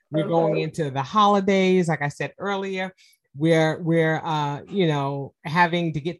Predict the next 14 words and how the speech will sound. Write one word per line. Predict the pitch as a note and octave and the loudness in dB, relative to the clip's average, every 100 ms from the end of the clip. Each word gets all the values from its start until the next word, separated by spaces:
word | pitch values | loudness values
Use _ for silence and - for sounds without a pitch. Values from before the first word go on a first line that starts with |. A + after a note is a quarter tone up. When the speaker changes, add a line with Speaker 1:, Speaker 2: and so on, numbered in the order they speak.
| F3 | -4
Speaker 1:
we're | D#3 | -2
getting, | C#3+ E3+ F3 E3+ | 0 0 0 -4
people | G#3 E3+ | -2 0
are | D#3 | 0
getting | D3+ E3+ | -2 -4
together | D#3+ E3 E3 E3 | -4 -4 -2 -2
with | D#3+ D3 - | -4 -8 -8
families. | F#3+ F#3 F#3+ G3 A3+ - _ _ _ - | -6 -4 -4 -6 -8 -14 _ _ _ -10
People | C4 A3+ A#3+ | -10 -6 -4
are | A3+ A3 | -4 -4
getting | A3+ A3 A3 A3+ A3 A3 _ _ _ | -4 -2 -2 -2 -6 -10 _ _ _
tired | - - A#3 C#4 D#3+ D3 F3 - _ _ _ | -14 -10 -8 -2 -2 0 -4 -8 _ _ _
of | F#3 F3 | -2 -2
being | D#3 E3 E3 D#3+ D#3+ F3 | -2 -2 0 -2 -2 -4